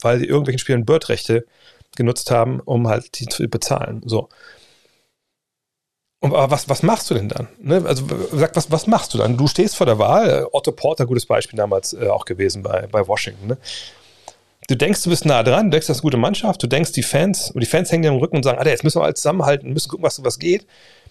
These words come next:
Gibst du dann die fünfzehn Millionen oder sagst du, „Nein, wir holen uns jetzt, äh, fürs Minimum irgendjemanden oder wir holen uns für die Middle-Level-Exception jemanden für fünf Millionen, äh, wir holen uns, wir draften jemanden, hoffen, dass das dann funktioniert.“ Was machst du? So.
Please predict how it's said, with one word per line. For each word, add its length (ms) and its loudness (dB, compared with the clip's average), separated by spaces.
Gibst 220 0
du 40 2
dann 100 4
die 60 0
fünfzehn 420 0
Millionen 400 4
oder 100 2
sagst 220 0
du, 40 -2
„Nein, 300 0
wir 120 2
holen 160 4
uns 160 -2
jetzt, 260 -2
äh, 200 -2
fürs 240 0
Minimum 400 2
irgendjemanden 640 -4
oder 120 -12
wir 60 -10
holen 80 2
uns 100 0
für 60 -10
die 60 -2
Middle-Level-Exception 840 -2
jemanden 360 -6
für 100 -12
fünf 320 -4
Millionen, 400 -4
äh, 160 2
wir 120 2
holen 140 4
uns, 260 -4
wir 100 -2
draften 460 0
jemanden, 400 -4
hoffen, 160 -2
dass 120 -2
das 120 -2
dann 100 -2
funktioniert.“ 580 0
Was 180 0
machst 380 -2
du? 160 -6
So. 240 -4